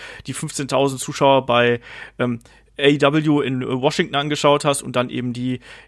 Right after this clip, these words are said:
paar hundert, vielleicht tausend Zuschauer, ähm, im Full Sail. Glaubst du, das ist was, was Leute dazu bewegt, dass sie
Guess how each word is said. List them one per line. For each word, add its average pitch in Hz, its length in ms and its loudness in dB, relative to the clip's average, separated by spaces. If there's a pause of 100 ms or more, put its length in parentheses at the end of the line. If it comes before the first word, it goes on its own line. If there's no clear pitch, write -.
(380)
paar 135 400 4
hundert, 143 340 2
vielleicht 123 280 -2
tausend 135 280 2
Zuschauer, 123 500 2
ähm, 120 260 -4
im 123 140 -8
Full 127 220 -4
Sail. 113 340 0 (440)
Glaubst 156 340 2
du, 247 100 -4
das 190 160 0
ist 160 140 -8
was, 170 240 2
was 147 300 0
Leute 151 340 0
dazu 151 240 -6
bewegt, 147 420 -4
dass 135 180 -4
sie 139 280 -8